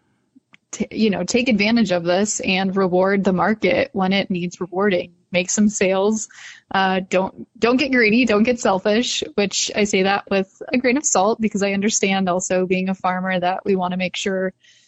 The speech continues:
to continue that profitability so that we have it around for generations to come. But ultimately, it's just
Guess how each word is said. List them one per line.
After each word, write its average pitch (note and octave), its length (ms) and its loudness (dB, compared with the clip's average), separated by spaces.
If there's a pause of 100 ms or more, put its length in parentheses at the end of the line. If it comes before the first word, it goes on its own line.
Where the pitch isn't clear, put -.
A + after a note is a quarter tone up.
(160)
to C4+ 140 2
continue A3+ 580 4
that F#3 260 0
profitability F#3 760 0
so G3+ 160 0
that F3+ 320 0
we F#3+ 140 2
have F#3+ 200 -2
it F#3+ 80 0
around F3 360 0
for F#3+ 120 0
generations F3+ 680 -4
to - 80 -6
come. F3 380 -4
But G3+ 180 0
ultimately, G#3+ 580 2
it's G3+ 160 -4
just - 340 -2